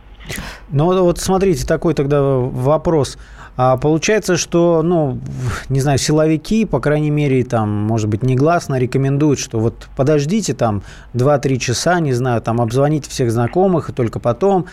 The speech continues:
начинайте реагировать. Вот если, м, э, близкие понимают, что человек, а, в каком-то там после ссоры в возбужденном состоянии мог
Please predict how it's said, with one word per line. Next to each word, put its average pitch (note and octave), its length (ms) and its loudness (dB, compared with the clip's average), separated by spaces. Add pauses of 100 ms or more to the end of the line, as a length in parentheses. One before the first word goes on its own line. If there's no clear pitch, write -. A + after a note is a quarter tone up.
(220)
начинайте C3 440 -2
реагировать. C3 540 2 (320)
Вот C#3 200 -2
если, F3 540 2
м, C#3+ 300 -2
э, C#3 300 2
близкие D3 600 0
понимают, E3 520 0
что C3 440 -2
человек, D3+ 640 2 (400)
а, A#2 380 0
в G#2+ 420 -4
каком-то B2 380 0
там A2+ 160 2
после C3 300 0
ссоры F3 300 2
в C3 40 -2
возбужденном B2+ 500 0
состоянии D3 520 0
мог C3 320 0